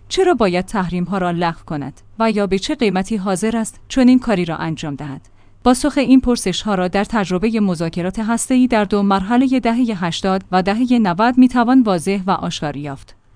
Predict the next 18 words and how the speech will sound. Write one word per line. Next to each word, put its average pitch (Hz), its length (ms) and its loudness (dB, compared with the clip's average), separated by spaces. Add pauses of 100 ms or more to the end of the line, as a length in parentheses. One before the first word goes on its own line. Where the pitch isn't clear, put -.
(140)
در 233 160 6
مذاکرات 202 580 2
هسته‌ای 226 480 0
دهه 240 380 2
هشتاد، 208 500 -2 (180)
طرف 226 340 2
مستقیم 208 640 0
ما 214 160 2
در 202 220 0
مذاکرات 170 720 -2
ترویکای 214 540 2
اروپا 185 480 -2
یعنی 190 380 0
آلمان، 151 580 -4
فرانسه 262 460 4
و 190 180 0
انگلستان 190 680 -2
بودند، 190 400 -2